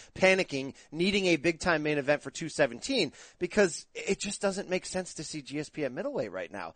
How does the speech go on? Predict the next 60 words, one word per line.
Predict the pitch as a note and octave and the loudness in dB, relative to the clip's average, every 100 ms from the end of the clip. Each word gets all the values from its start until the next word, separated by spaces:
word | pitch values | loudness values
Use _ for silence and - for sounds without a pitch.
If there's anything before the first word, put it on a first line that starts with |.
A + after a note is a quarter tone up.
| - | -6
I | - | 0
mean, | F3 E3 | 2 4
him | B3+ | 4
against | G#3+ G3 | 4 4
Woodley | E3 A3 G3+ G3+ | 4 4 4 2
would | E3+ D#3 | 2 -2
be | E3 | 0
the | D3+ | -2
perfect | - G3+ - F#3 | 0 -2 0 -6
storyline | - F#3+ F#3+ E3 D3 - | -4 0 2 4 2 2
fight, | D3+ C#3+ | 0 0
the | |
former | - E3 E3 E3+ | -6 -4 0 0
champion | F#3 F3+ F3 E3+ - - | 0 2 2 0 -2 -4
coming | - G#3 F3+ | 2 2 8
back | E3+ E3 | 8 8
to | - | 2
try | - E3+ | 4 6
to | C#3+ | 6
regain | D3 D3+ D#3+ | 2 2 2
his | B2 | 4
belt. | D3 E3 - - - | 10 10 10 2 -2
You | D#3 | 0
know | D#3 E3+ A#3 | 6 10 10
they | F#3 | 10
wanna | E3 D#3+ D3+ | 6 6 6
make | C#3 C#3 | 4 2
Conor | - E3+ F#3 C#3+ A#2+ | 2 2 4 2 -2
G | - C3+ | -2 0
S | A#2+ | 0
P | - C#3+ | -2 0
eventually | B2 B2+ B2+ C3+ B2 | 2 2 0 -2 -4
because | A#2+ A#2+ A2+ | -4 -4 0
they're | C3 | 0
gonna | B2+ | 0
need | A#2+ B2+ | -2 -4
some | A2+ | -4
pay-per-view | B2+ D3 B2 B2 | -2 -2 -2 -2
buys | A2 A#2 A#2 - - | 2 4 2 -4 -12
to | - | -4
make | C#3+ C3 | 0 2
up | C3 | 2
for | C3 | 0
a | B2 | 0
rough | B2+ A#2+ B2+ | 2 0 2
year. | F3+ C#3+ - - - | 4 4 2 -12 -4
I | D#3 | -2
just | E3+ D#3+ | -2 -4
don't | - D#3+ C3 | 2 2 0
get | B2+ D3 B2+ | 2 2 4
why | B2+ | 0
they're | A#2+ | 2
going | A#2+ A#2 | -2 0
back | A2+ A2+ | 0 -2
to | |
the | G#2+ | -4
well | A2 F3 C3 | 2 4 2
with | - | -2
this, | G2+ | -10
but, | - A2 | -8 -8